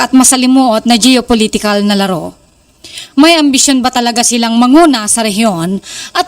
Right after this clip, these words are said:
ano ba talaga ang gusto ng Iran? Ngayong araw ay tatalakayin natin ang limang dahilan kung bakit madalas nasangkot ang Iran sa mga kaguluhan sa iba't ibang bahagi ng mundo.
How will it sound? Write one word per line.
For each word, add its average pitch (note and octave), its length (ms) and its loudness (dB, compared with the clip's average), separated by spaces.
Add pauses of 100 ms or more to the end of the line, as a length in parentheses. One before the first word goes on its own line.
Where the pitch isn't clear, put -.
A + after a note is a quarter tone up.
ano E4+ 160 2
ba C#4+ 160 0
talaga B3 400 -2
ang A3+ 160 -4
gusto A#3 320 0
ng A3+ 240 -2
Iran? F3 560 -2 (580)
Ngayong F4+ 560 0
araw C#4 320 -2
ay B3+ 80 -6
tatalakayin A#3 640 -2
natin A#3 320 0
ang A3+ 80 -2
limang A3+ 240 0
dahilan G#3+ 560 -2
kung G#3+ 160 -2
bakit A3 320 -2
madalas C4+ 480 2
nasangkot A#3+ 480 -2
ang A#3+ 160 -4
Iran A3 320 -2
sa A#3 160 0
mga A3 240 -2
kaguluhan B3+ 480 4
sa B3 160 0
iba't A#3 160 0
ibang A3 320 0
bahagi G#3 400 -4
ng G#3 80 0
mundo. G3 480 -2